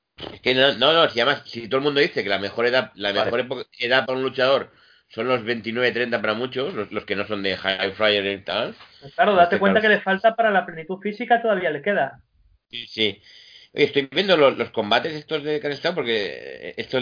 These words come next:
Speaker 1: esta pareja han estado ahora en la semana de WrestleMania, para los que no lo sepan, bueno, todos los luchadores que nos escuchan lo sabrán ya, pero bueno. Y viene aquí el resumen y, joder, han tenido aquí <laughs> cosas muy chulas, ¿eh? Eh, en Revolution Pro, con, con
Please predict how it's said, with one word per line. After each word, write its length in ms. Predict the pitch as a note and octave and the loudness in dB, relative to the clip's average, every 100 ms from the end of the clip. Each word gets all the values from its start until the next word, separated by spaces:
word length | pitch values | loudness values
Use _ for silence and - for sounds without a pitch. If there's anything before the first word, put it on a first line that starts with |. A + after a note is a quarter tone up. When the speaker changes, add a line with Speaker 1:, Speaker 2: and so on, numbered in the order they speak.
| - | -2
Speaker 1:
esta 220 | - C3+ | -2 2
pareja 260 | C3+ C3+ C#3 | 2 2 -2
han 80 | |
estado 240 | A#2+ B2+ B2 | -4 0 2
ahora 140 | A#2+ A#2 | 2 -2
en 100 | A2 | -4
la 200 | G#2+ A2 | -4 -4
semana 260 | A2+ A#2+ | 0 2
de 100 | A#2 | 2
WrestleMania, 640 | A#2 A2+ A2+ A#2 C3+ E3 - F2+ | 2 2 0 -2 -2 -2 -4 -12
para 200 | A#2 G#2 | -6 -4
los 80 | F#2+ | -4
que 100 | G#2 | -2
no 80 | G#2+ | -2
lo 80 | |
sepan, 400 | G2+ A#2 D#3+ D#3+ - _ | -2 -4 -4 -8 -18 _
bueno, 300 | - G2 F2+ | -10 -8 -6
todos 140 | G#2 A2 | -2 -2
los 100 | A2+ | -2
luchadores 300 | A2 A2+ A2 | 2 4 4
que 60 | |
nos 80 | A2 | 2
escuchan 300 | G#2 A2 A2+ | -4 -4 0
lo 100 | G#2+ | 2
sabrán 260 | G#2+ A2 A2+ | 4 4 4
ya, 120 | A#2 | 0
pero 120 | A#2 | -2
bueno. 320 | G#2 A2 A2+ - - - - - - | -2 -2 -4 -8 -20 -20 -20 -20 -14
Y 140 | G#2+ | -4
viene 180 | G#2 A#2 | 0 2
aquí 140 | C#3 D3 | 0 -2
el 40 | |
resumen 400 | C#3 C3+ C3+ E3 | -2 -2 -2 2
y, 140 | C#3 | 0
joder, 400 | A2 G#3 F3+ A2+ - _ _ _ _ - | 2 2 0 -2 -8 _ _ _ _ -20
han 100 | - | -12
tenido 280 | - G2+ A2+ | -4 2 2
aquí 540 | B2+ C3 C#3+ C3+ A#2+ A#2 - - - | 2 2 4 6 4 2 -6 -10 -16
<laughs> 360 | - - - | -20 -20 -16
cosas 220 | - A#2 B2+ | 0 2 4
muy 120 | A#2 | 2
chulas, 300 | C3 C#3+ G2 | 4 4 6
¿eh? 320 | A2 E3 B3+ - - _ _ | 4 2 -2 -10 -20 _ _
Eh, 200 | - G#2+ - | -10 -10 -8
en 100 | G2 | -2
Revolution 460 | G#2 A2 C3+ A#2 | 0 0 0 -2
Pro, 380 | F2+ B2+ G#3 - _ _ | 2 4 4 0 _ _
con, 500 | - A2 G2+ G2 F#2+ F2 - | -4 -2 -2 -8 -10 -14 -4
con 320 | G#2+ F#2+ | -2 -2